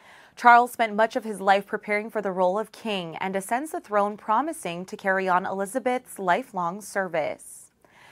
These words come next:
Charles pledged to serve the people of Britain and the fourteen other countries where he is king regardless of their background or beliefs. He also detailed the new titles of Prince William, who is heir to the throne,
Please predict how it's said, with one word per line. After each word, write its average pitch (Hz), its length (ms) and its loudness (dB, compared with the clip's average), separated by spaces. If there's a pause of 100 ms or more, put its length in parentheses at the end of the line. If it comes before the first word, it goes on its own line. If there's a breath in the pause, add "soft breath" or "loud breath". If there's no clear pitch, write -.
(260 loud breath)
Charles 240 320 8
pledged 233 320 4
to 240 80 -6
serve 214 260 0
the 190 60 -6
people 214 340 -2
of 180 140 2
Britain 208 320 -2
and 190 160 -2
the 180 60 -2
fourteen 214 440 -6
other 185 200 -2
countries 220 680 -4 (240 loud breath)
where 262 200 6
he 277 260 -4
is 202 160 -4
king 233 340 -8
regardless 214 580 2
of 196 100 -4
their 180 120 0
background 214 680 2
or 180 200 -4
beliefs. 190 760 -8 (640 loud breath)
He 254 120 6
also 285 260 8
detailed 233 380 -4
the 202 80 -2
new 208 120 -6
titles 214 380 2
of 185 140 -6
Prince 202 280 -8
William, 196 500 -2
who 202 120 -6
is 196 140 -4
heir 196 240 0
to 196 160 -10
the 175 120 -4
throne, 214 540 2